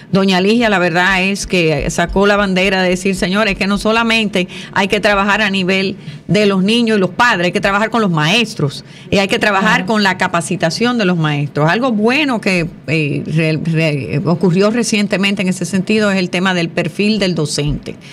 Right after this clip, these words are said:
Speaker 1: que fue aprobado en el Consejo Nacional de Educación hace apenas unos, eh, menos de treinta días. Eso realmente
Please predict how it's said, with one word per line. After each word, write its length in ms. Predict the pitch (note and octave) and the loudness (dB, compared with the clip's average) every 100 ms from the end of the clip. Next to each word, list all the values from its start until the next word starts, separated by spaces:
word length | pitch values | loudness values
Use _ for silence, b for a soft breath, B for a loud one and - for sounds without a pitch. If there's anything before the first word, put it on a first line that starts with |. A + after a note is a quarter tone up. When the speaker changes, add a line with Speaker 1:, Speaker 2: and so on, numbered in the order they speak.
| B B | B B
Speaker 1:
que 120 | F3+ | -2
fue 120 | F3+ F3+ | 2 2
aprobado 360 | G#3 F#3+ F3+ | 2 2 2
en 60 | F#3 | 0
el 60 | |
Consejo 300 | F3+ E3 F#3+ | -2 0 0
Nacional 440 | F#3 F#3 F#3 F3 F3 | 2 0 0 0 0
de 60 | F3+ | 0
Educación 600 | F3 D3 D#3+ F3+ F3+ E3+ | 0 -2 0 0 2 0
hace 180 | F3 A3 | 0 0
apenas 500 | E3+ F3 E3+ E3 - | 0 0 0 -2 -2
unos, 480 | E3+ E3 D3+ - B B B B - - | 0 0 -2 -6 B B B B -8 -2
eh, 260 | D3+ C#3 C3+ | 0 0 -2
menos 320 | - G3+ A3 G#3+ | 2 2 2 0
de 80 | |
treinta 340 | F3+ E3 E3 D3+ | 0 -2 0 0
días. 260 | B2 B2+ - B B B B B - | 0 -4 -8 B B B B B -2
Eso 380 | A#3 C4+ C4+ A#3+ | 0 2 0 0
realmente 720 | B3 A#3+ B3 E3+ D#3+ D#3 D#3+ | 2 2 0 0 0 -2 -4